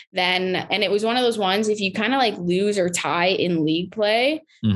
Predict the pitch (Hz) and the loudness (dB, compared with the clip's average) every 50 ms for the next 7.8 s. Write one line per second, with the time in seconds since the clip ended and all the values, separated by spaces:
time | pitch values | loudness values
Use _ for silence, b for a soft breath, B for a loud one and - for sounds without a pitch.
0 | 202 208 202 - 208 190 190 185 185 190 190 180 185 190 196 196 185 175 170 185 | 2 0 0 0 0 0 2 0 0 -2 -2 0 2 2 2 2 0 -2 -4 -4
1 | 185 220 220 220 226 226 226 220 - 208 196 190 185 185 190 190 185 185 185 180 | -2 -2 0 0 0 0 -2 -4 -4 -4 -2 -2 -2 0 0 0 2 2 2 2
2 | 180 170 170 170 - - 202 180 - 175 170 180 - - 180 180 180 175 170 165 | 2 0 0 -2 -4 -6 -4 -2 0 0 0 0 0 0 0 2 2 2 2 0
3 | 165 160 165 - 196 180 175 175 175 175 175 175 170 170 170 165 165 165 170 - | 0 -2 -2 0 0 2 2 2 0 0 0 0 0 2 2 0 0 -2 -4 -6
4 | - 185 180 180 180 - 175 175 170 170 170 170 175 175 B B B B - 190 | -4 -4 -4 -2 -2 -2 -2 0 0 0 0 0 -2 -4 B B B B -2 -2
5 | 190 196 - 180 185 180 180 180 - - - 185 180 175 - 196 180 196 220 - | 0 0 0 0 0 0 0 0 -2 -2 -2 -2 -2 -2 0 0 2 2 2 0
6 | - - _ - 170 180 190 - - 175 175 175 175 175 170 160 160 185 208 208 | -2 -4 _ -2 0 0 0 0 0 0 0 0 0 0 -2 -2 0 0 -2 -2
7 | 208 180 160 170 - 165 165 - 160 160 165 175 202 233 254 269 | 0 0 -2 -2 -2 -4 -4 -2 -2 0 0 2 0 0 -2 -4